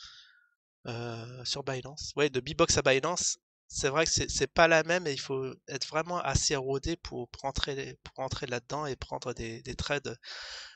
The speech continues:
à droite à gauche. Euh, donc pas très, très expérimenté, mais il est dans cette jungle-là. Et qu'est-ce que ça a donné au final ? Bah, et oui, bon, il est monté quand même très, très, très haut, hein, avec son bag. Euh, c'est quand même assez remarquable, de deux mille trois cents,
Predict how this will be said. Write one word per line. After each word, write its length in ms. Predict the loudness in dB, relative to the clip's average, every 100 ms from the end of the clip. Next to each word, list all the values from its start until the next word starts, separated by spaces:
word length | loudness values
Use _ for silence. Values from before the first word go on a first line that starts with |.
| _ -2
à 160 | 2
droite 280 | 6 6 6
à 100 | 4
gauche. 400 | 4 0 0 -2
Euh, 640 | -6 -6 -6 -6 -6 -6 -8 -12
donc 100 | -10 0
pas 120 | 4
très, 200 | 6 6
très 240 | 4 2
expérimenté, 720 | 2 2 2 0 -4 0 0 0
mais 160 | -4
il 100 | -2
est 220 | -2 -2
dans 140 | -4 -2
cette 180 | -2 -2
jungle-là. 500 | -4 -4 -2 -2 -4 _ _ -18 -14
Et 80 | -6
qu'est-ce 160 | -2 0
que 100 | 2
ça 140 | 2
a 60 | 0
donné 240 | -4 -6
au 40 |
final ? 440 | -6 -6 -4 -8 -8
Bah, 580 | -12 -10 -12 -14 -16 -18 -20 _ -20 -20 -20 -20 -20 _ _ _ -2
et 100 | -2
oui, 260 | -2 -10
bon, 160 | -8 -6
il 100 | -6
est 80 | -8
monté 280 | -8 -6 -6
quand 140 | -4
même 80 | -6 -8
très, 380 | -6 -4 -6 -6
très, 220 | -6 -2
très 180 | 2 0
haut, 160 | 0
hein, 140 | -4 -6
avec 160 | -2
son 160 | -2 -2
bag. 320 | -4 -4 -6
Euh, 180 | -10 -8
c'est 180 | -8 -8
quand 120 | -6
même 120 | -8 -4
assez 260 | -2 -2
remarquable, 480 | -2 -4 -4 0 0
de 100 | 0
deux 180 | -4 -6
mille 180 | -6 -6
trois 800 | -6 -8 -10 -2 2 2 2 -2
cents, 440 | -4 -4 -6 -8